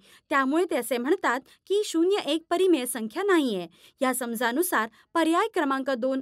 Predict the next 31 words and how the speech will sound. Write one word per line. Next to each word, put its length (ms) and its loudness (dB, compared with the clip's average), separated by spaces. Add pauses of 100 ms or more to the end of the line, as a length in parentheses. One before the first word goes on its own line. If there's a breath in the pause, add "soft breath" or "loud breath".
असं 180 -2
चुकीचं 420 -2
उत्तर 280 -2
दिलं 260 2
जातं. 460 -2 (420 soft breath)
शून्यला 680 2
शून्य 400 0
छेद 180 -4 (100)
एक 240 2
च्या 140 0
रूपात 280 -2
देखील 360 0
लिहिले 260 2
जाऊ 200 -2
शकते, 380 -6 (340 soft breath)
त्यामुळे 440 0 (280 loud breath)
पी 140 6 (160)
छेद 180 0 (100)
क्यू 160 0
च्या 200 2
रूपात 360 -2
व्यक्त 280 -2
होते, 400 0 (280 soft breath)
जिथे 280 -2 (160)
पी 260 2
आणि 300 -2
क्यू 240 0
दोन्ही 380 2
पूर्णांक 420 2
आहेत 280 -4 (260 soft breath)
आणि 160 -2